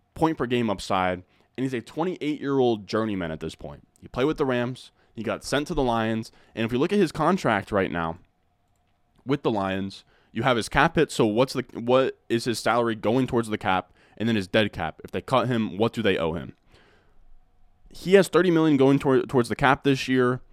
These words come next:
They would only have to pay ten million if they cut him, which means, you know, they could save twenty mil by cutting him, which is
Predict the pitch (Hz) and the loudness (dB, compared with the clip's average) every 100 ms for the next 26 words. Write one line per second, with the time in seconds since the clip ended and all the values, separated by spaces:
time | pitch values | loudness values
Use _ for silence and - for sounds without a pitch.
0 | _ _ - - 120 123 131 156 151 135 | _ _ -20 -2 2 4 4 4 2 -2
1 | - 127 117 - 127 127 131 123 117 113 | -2 0 0 -4 -4 -2 -2 -2 -2 -4
2 | - 98 104 117 95 107 104 98 - 95 | 0 -2 -2 -6 -6 -2 -2 -4 -8 -6
3 | 90 98 - 101 95 87 113 104 - - | -6 -10 -10 -6 -6 -4 -2 -2 -4 -4
4 | 110 113 101 101 90 87 90 87 87 87 | -2 0 0 0 -2 -2 -4 -4 -4 -8
5 | 90 90 87 | -8 -8 -10